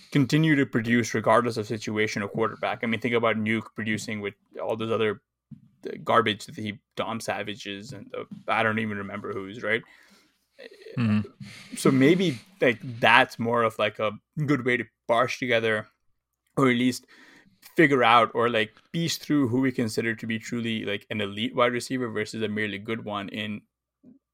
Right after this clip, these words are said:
Speaker 1: Odell Beckham, who hauled in five of eight targets for eighty-one yards and two scores. He also had a fifty-yard touchdown on Cleveland's week win over the Cowboys. Just to tie it back into our previous conversation, he's been streaky to where you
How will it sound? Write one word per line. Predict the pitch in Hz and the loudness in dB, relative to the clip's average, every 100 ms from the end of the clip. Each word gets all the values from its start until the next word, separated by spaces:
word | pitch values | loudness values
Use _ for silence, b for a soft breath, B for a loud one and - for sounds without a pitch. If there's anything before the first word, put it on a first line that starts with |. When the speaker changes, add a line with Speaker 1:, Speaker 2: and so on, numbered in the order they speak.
| - | -4
Speaker 1:
Odell | 123 110 107 | 0 2 2
Beckham, | 110 123 110 | 2 0 0
who | 107 107 | -2 -4
hauled | 104 110 110 | 0 2 2
in | 107 107 | 0 -2
five | - 110 | 0 0
of | 104 | 0
eight | 98 113 | -4 -4
targets | - 104 101 - | -2 -2 -4 -6
for | |
eighty-one | - 107 110 107 | -4 -2 -4 -6
yards | 110 107 104 | -4 -4 -6
and | 104 | -10
two | 98 | -14
scores. | 98 - 117 113 117 | -14 -4 0 0 -2
He | 110 | -4
also | 104 - | -4 -2
had | 104 | -2
a | 101 | -2
fifty-yard | - 117 110 101 101 | -4 -10 -4 -4 -2
touchdown | 120 117 - 110 107 | -4 -4 -4 -4 -4
on | 101 107 b b b b b - | -6 -12 b b b b b 2
Cleveland's | 143 127 113 | 4 4 2
week | 123 120 | 0 -2
win | 123 | -2
over | 113 104 | -2 -2
the | 101 | 0
Cowboys. | 117 123 117 110 107 | 4 4 4 0 0
Just | 104 | -6
to | - | -4
tie | 110 | 2
it | 107 | 2
back | 104 104 | 2 -2
into | 107 104 | -4 -6
our | 95 | -4
previous | 143 170 127 | -2 0 0
conversation, | 113 110 107 110 110 113 | 0 -2 -2 -4 -4 -6
he's | 101 135 170 123 | -6 -2 0 0
been | 107 120 131 107 - _ | 0 0 2 -2 -6 _
streaky | - - 135 113 - 95 _ _ b b - | -12 -2 0 0 -2 -16 _ _ b b -4
to | 131 | 4
where | 123 | 6
you | 120 120 117 | 4 2 -6